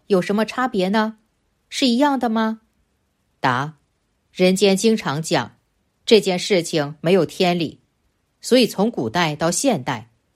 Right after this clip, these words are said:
很多人都说要替天行道，就是天理。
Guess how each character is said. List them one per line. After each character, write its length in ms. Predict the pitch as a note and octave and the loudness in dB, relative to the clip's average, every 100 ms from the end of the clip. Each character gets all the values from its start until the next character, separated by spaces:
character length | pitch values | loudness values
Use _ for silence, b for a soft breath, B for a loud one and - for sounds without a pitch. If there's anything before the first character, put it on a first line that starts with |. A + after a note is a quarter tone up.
| _ _ | _ _
很 220 | - G3 F#3+ | 0 2 4
多 160 | G#3+ | 4
人 180 | E3 F3+ | 2 0
都 160 | F#3+ F#3+ | 0 0
说 380 | - G#3 G#3 - _ _ _ | 2 2 0 -8 _ _ _
要 160 | G3 F3 | 2 2
替 200 | F3 D#3+ | 2 -4
天 220 | - F3 | -2 -4
行 240 | F3 B2+ C3 | -4 -6 -4
道， 320 | F#3 C3 _ _ _ _ _ | -4 -4 _ _ _ _ _
就 180 | - D4 | 2 2
是 100 | - | 2
天 340 | E3 F#3 E3+ | -2 0 0
理。 220 | E3 G2 | -2 -6